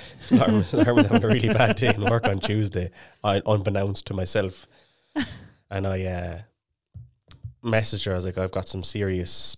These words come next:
Speaker 1: podcast stuff to go over there now." Like, and she was like, "Oh, fuck, she, he's gonna
Speaker 2: Yeah.
Speaker 1: fire me." Like,
Speaker 2: I was like, "Call up at eight o'clock."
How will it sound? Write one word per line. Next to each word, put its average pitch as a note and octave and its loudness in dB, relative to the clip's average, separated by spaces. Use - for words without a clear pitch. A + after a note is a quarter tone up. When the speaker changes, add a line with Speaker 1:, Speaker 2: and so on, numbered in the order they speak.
Speaker 1:
podcast - -6
stuff - -4
to G2 -10
go F#2 -2
over F2+ -4
there F#2+ 0
now." F#2+ 0
Like, F2 -6
and F2+ -8
she - -10
was F2+ -10
like, E2+ -12
"Oh, D2 -12
fuck, - -14
she, - -16
he's F2 -14
gonna E2 -10
Speaker 2:
Yeah. D3+ -4
Speaker 1:
fire E2 -6
me." E2 -10
Like, E2 -10
Speaker 2:
I A#3+ 0
was A#3+ 2
like, C#4 0
"Call D#4+ 6
up E4 0
at D4 -2
eight C#4 2
o'clock." D#4 0